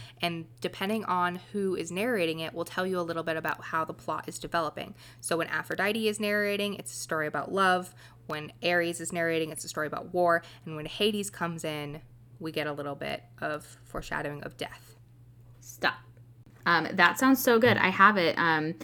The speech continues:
Speaker 2: Penguin Teen sent it to me when they were, uh, when it came out in paperback. Um, but now I wanna get the audio, so I'm gonna look on Scribe to see if it's
Speaker 1: Yeah,
Speaker 2: there.
Speaker 1: I really like when audio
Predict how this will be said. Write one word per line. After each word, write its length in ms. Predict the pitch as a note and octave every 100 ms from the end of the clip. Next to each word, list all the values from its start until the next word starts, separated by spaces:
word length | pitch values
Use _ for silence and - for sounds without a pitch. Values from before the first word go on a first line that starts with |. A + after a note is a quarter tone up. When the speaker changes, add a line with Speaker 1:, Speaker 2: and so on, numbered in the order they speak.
| - - -
Speaker 2:
Penguin 520 | A3+ A#3+ B3 B3 A#3
Teen 320 | A#3+ A3+ G3
sent 240 | F#3+ E3+
it 100 | -
to 120 | - F#3
me 180 | E3 D#3
when 180 | D#3+
they 140 | E3+ E3+
were, 440 | E3+ F3 E3+ F3 -
uh, 160 | F#3 E3+
when 100 | E3
it 60 | -
came 180 | -
out 140 | F3 D#3+
in 80 | E3
paperback. 680 | F3 E3 C#3+ F2+ - - - - - -
Um, 420 | F3 C#3 E2 - -
but 100 | C#3
now 200 | D#3+ E3+
I 240 | E3+ E3
wanna 300 | F3 F3 D3+
get 100 | D3+ -
the 80 |
audio, 420 | - D#3 D#3+ A2+ B2
so 120 | -
I'm 60 | F3
gonna 160 | E3+
look 140 | E3 D#3+
on 120 | E3
Scribe 400 | - F3 - -
to 80 | -
see 180 | - -
if 100 | -
it's 140 | F#3
Speaker 1:
Yeah, 240 | A#3 G3+
Speaker 2:
there. 100 | -
Speaker 1:
I 60 | G#3
really 360 | A3 A#3+ D4 D#4+
like 360 | F#3+ G3+ A3
when 160 | F#3+ F3+
audio 640 | E3 F3 F3+ F3 E3+ E3